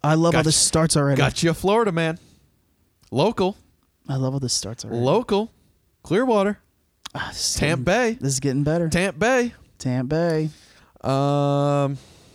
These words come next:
Speaker 1: That mean streets, that seven two seven.
Speaker 2: I'm gonna read you the, uh, read you the, the, the headline.
Speaker 1: Do it.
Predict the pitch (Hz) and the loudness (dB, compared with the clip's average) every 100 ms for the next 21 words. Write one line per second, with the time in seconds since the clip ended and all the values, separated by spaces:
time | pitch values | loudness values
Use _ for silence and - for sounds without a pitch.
0 | _ - 135 151 151 156 - 170 151 165 | _ -6 0 2 2 2 2 2 2 0
1 | 135 - 165 170 - 180 - 226 226 208 | 0 0 2 0 0 0 2 2 2 -2
2 | - _ _ _ _ _ _ - - - | -4 _ _ _ _ _ _ -18 -14 -6
3 | 180 131 127 127 120 120 113 104 110 104 | -2 0 0 0 -2 -2 -2 0 0 2
4 | 101 95 85 85 - - _ - - 104 | 2 2 0 -4 -8 -20 _ -18 -12 -6
5 | 107 95 92 80 73 - _ - _ - | -4 -2 -2 -2 -6 -10 _ -20 _ -16
6 | 57 52 50 - - 87 - 85 67 58 | -14 -14 -16 -18 -18 -14 -10 -10 -10 -14
7 | 58 - - 113 113 | -16 -18 -12 -10 -10